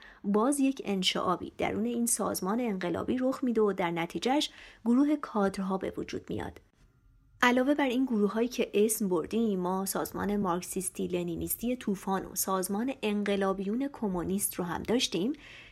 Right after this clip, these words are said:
که اینا با همدیگه و به همراه جبههٔ ملی هر کدوم به نوبهٔ خودشون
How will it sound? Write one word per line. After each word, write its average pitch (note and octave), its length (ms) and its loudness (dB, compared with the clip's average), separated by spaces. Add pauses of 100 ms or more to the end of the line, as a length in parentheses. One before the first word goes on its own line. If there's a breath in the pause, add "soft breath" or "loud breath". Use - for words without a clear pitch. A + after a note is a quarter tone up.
که B3+ 100 4
اینا A#3 360 4
با G#3+ 180 2
همدیگه F3 540 0
و G3 80 2
به F#3+ 100 0
همراه F#3+ 500 0
جبههٔ A#3 420 2
ملی F#3+ 360 0
هر A#3+ 240 -2
کدوم B3 280 -2
به A#3 100 2
نوبهٔ G3 340 0
خودشون C4+ 680 2